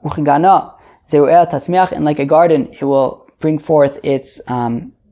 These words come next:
seeds. So, "Zar'a lo ne'amar ela zeru'el."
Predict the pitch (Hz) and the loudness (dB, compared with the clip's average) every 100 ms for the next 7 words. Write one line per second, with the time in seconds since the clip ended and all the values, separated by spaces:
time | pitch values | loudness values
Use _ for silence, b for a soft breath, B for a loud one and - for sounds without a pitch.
0 | _ - - 202 202 - B B B B | _ -16 -4 -2 -2 -6 B B B B
1 | - - - 175 165 160 156 - - - | -16 -20 -4 4 6 8 4 0 -10 -8
2 | 143 156 156 120 208 180 - 165 165 185 | 0 2 4 4 4 4 0 0 2 4
3 | 180 160 151 - 156 156 139 139 151 143 | 4 2 0 0 2 2 0 0 2 2
4 | - 139 110 | 2 2 0